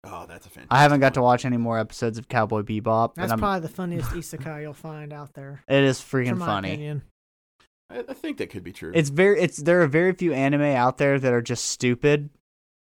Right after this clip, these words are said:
Speaker 2: that are still worth watching.
Speaker 1: Konosuba is
Speaker 2: Ko-,
Speaker 1: definitely one of 'em.
Speaker 2: but Konosuba is one of them. Like, it is stupid, but it is worth watching.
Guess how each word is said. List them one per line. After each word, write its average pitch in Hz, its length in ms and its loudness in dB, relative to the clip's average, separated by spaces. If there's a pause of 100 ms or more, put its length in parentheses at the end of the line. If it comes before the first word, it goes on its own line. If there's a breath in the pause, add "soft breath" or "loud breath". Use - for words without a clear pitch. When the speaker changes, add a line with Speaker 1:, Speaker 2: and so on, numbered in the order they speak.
(320)
Speaker 2:
that 127 320 0
are 117 140 0
still 127 280 2
worth 113 280 0
watching. 127 560 -2 (760)
Speaker 1:
Konosuba 117 400 -2
is - 100 -12
Speaker 2:
Ko-, 90 80 -8
Speaker 1:
definitely 92 240 0
one 92 140 -8
of 104 100 -10
'em. 92 100 -6
Speaker 2:
but 147 120 0
Konosuba 170 600 6
is 139 140 2
one 127 240 0
of 107 100 -4
them. 104 240 -8
Like, 117 180 -4
it 160 140 6
is 165 160 6
stupid, 117 600 0
but 131 160 2
it 127 120 2
is 123 160 -2
worth 127 260 2
watching. 101 520 -4